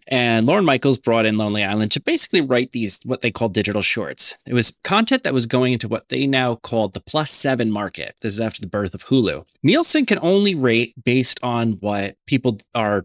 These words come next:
telling them. So Nielsen is a voluntary system. Nielsen represents people in the ten thousand. So every human's representative of ten thousand people.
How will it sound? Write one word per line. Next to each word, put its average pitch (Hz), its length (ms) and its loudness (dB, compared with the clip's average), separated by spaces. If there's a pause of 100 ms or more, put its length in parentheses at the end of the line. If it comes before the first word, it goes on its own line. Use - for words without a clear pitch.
telling 139 360 0
them. 76 220 -10
So - 120 -4
Nielsen 127 340 2
is 117 160 2
a 101 120 4
voluntary 110 560 0
system. 127 640 0
Nielsen 110 460 0
represents 104 540 0
people 104 440 -4
in 98 80 -4
the 95 60 -6
ten 147 220 -2
thousand. 117 460 0
So 95 140 -4
every 98 180 -4
human's 98 280 -4
representative 98 500 -6
of - 100 -20
ten 101 160 -10
thousand 85 300 -8
people. 139 400 -6